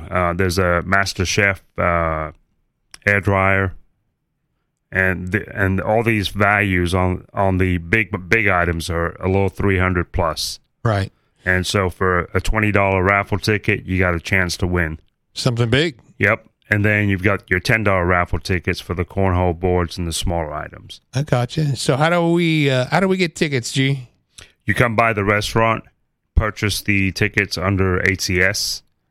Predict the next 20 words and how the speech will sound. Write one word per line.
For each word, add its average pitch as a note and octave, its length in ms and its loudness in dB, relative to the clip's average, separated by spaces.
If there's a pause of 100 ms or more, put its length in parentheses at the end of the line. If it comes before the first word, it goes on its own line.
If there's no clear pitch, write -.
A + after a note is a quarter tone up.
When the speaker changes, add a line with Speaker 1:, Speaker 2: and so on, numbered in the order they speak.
(140)
Speaker 1:
and F#2 720 2
put - 220 -2
your G2 80 -6
name G#2 240 2
on G#2 160 2
it, - 160 -6
put - 200 -2
your F#2 80 -6
phone G2+ 260 0
number F#2 280 0
on F#2 200 2
it, F#2+ 100 -4 (480)
and F2+ 300 0
we'll F2 140 0
draw F#2+ 560 0 (520)
the F2+ 100 -6
tickets G2+ 480 -2
on F#2+ 560 0 (180)
October G#2 720 0
thirty-first. F2+ 880 -4